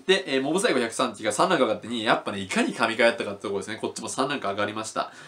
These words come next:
で、第三位、えー、ヒロアカ六期。ヒロアカはね、こっちは上がってきて三ランクというところね。ヒロアカはやっぱね、これ評価されるべきだなと思います。これ嬉しいですよね。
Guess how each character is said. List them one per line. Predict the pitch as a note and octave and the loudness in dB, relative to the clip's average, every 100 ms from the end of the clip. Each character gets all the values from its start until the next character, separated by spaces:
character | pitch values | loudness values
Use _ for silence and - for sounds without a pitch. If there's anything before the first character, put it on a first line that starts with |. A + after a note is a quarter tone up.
| - | -12
で、 | E3 | 2
第 | G3 | 4
三 | - G2+ | 6 2
位、 | F2 _ _ - | -4 _ _ -8
え | A2+ | -4
ー、 | A2 | -2
ヒ | E3 | 2
ロ | E3 | 4
ア | |
カ | D#3+ | 6
六 | C#3+ C#3 | 4 2
期。 | - | -4
ヒ | G#2+ - B3+ | -10 -4 2
ロ | C#4 | 4
ア | C#4 | 6
カ | C4 | 4
は | |
ね、 | G#3+ | 4
こ | A#3 | 0
っ | A3+ | 2
ち | F#4 | 8
は | G3+ | 8
上 | |
が | D#3 | 8
っ | |
て | D#3 | 4
き | |
て | B2+ | -2
三 | G#2 B2 A#2+ | 0 0 0
ラ | |
ン | A2+ | -4
ク | - | -4
と | G#2 | -8
い | |
う | G2 | -6
と | |
こ | G2+ | -8
ろ | G2+ | -10
ね。 | G#2 | -10
ヒ | - | -10
ロ | D#4 B3 | -2 0
ア | |
カ | - C4 | 4 6
は | |
や | C4 | 6
っ | |
ぱ | C4 | 4
ね、 | D3 | 2
こ | C3 | 2
れ | B2 | 4
評 | F3 | 4
価 | A#2+ | 4
さ | A#2 | 4
れ | |
る | B2 | 4
べ | B2 C3+ | 2 2
き | |
だ | G#2+ | 0
な | G#2 | -4
と | G2+ | -6
思 | G2+ | -10
い | |
ま | G2+ | -8
す。 | |
こ | A2 | -8
れ | |
嬉 | G#2+ A2+ - | -4 -2 -2
し | A2+ | -4
い | |
で | F#2+ | -6
す | |
よ | F2+ | -10
ね。 | F#2+ G2 | -12 -12